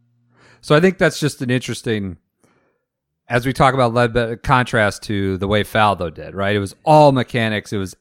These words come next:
every little thing. He's practicing in the middle of the fairway. He's, you know,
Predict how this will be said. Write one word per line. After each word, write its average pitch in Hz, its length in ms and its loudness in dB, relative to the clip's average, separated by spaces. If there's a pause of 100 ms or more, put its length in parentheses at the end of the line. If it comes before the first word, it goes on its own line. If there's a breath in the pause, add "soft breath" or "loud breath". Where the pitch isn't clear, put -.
(100)
every 151 300 0
little 123 200 -2
thing. 107 380 -4
He's 101 240 -6 (260)
practicing 110 880 -2
in 107 140 -6
the 104 40 -4
middle 117 200 0
of 107 60 -6
the 104 60 -8
fairway. 107 480 -4
He's, 92 120 -12 (480 soft breath)
you 98 80 -8
know, 85 200 -6